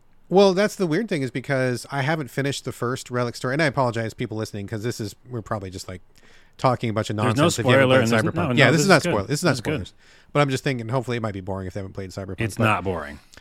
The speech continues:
Speaker 1: But, uh, <laughs> says the guy who put two hundred hours into Cyberpunk.
Speaker 2: It's imperative, though. I mean, I'm telling you, if anybody's
Speaker 1: So,
Speaker 2: listening.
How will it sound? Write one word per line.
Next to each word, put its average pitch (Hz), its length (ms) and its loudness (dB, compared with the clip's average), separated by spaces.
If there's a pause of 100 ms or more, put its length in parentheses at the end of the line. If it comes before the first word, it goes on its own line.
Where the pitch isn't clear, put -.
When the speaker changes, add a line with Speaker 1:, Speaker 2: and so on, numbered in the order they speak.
(120)
Speaker 1:
But, 143 320 2 (460)
uh, 143 280 4 (1080)
<laughs> - 240 -18
says 160 260 4
the 131 60 -2
guy 139 200 4
who 120 60 0
put - 160 -2
two - 120 -2
hundred 113 180 0
hours 113 280 -2
into 110 160 -4
Cyberpunk. 110 320 -4
Speaker 2:
It's 165 140 2
imperative, 147 640 0
though. 80 100 -10
I 82 80 -8
mean, 117 140 -4
I'm 113 120 -4
telling 139 260 -2
you, 85 60 -8
if 98 100 -16
anybody's 131 260 -2
Speaker 1:
So, 180 80 8
Speaker 2:
listening. 85 400 -4